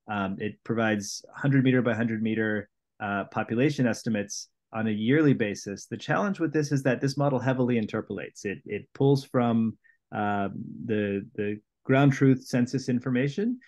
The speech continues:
and it distributes population within administrative regions based on that. Uh, so what you largely see when you drill down in, in many settings is linear growth based on percentage changes, but not necessarily,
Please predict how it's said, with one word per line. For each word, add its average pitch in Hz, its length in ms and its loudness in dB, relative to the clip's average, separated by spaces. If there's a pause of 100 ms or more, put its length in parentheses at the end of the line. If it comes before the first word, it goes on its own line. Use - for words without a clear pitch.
(220)
and 117 160 2
it 117 120 0
distributes 139 560 2
population 117 680 0
within 117 640 2
administrative 113 640 -2
regions 98 400 -2
based 101 340 -4
on 92 140 -6
that. 80 220 -8 (460)
Uh, 107 220 0
so 123 440 4 (300)
what 135 200 2
you 127 180 6
largely 156 420 4
see 139 340 0
when 127 160 2
you 120 180 2 (400)
drill 123 280 0
down 139 300 -2
in, 127 240 -2
in 113 220 -2
many 113 220 0
settings 110 460 -4
is 104 480 -2 (280)
linear 120 340 8
growth 107 380 2 (120)
based 107 260 0
on 101 260 0
percentage 139 440 0
changes, 107 340 -2
but 107 200 -6
not 135 300 2
necessarily, 120 880 0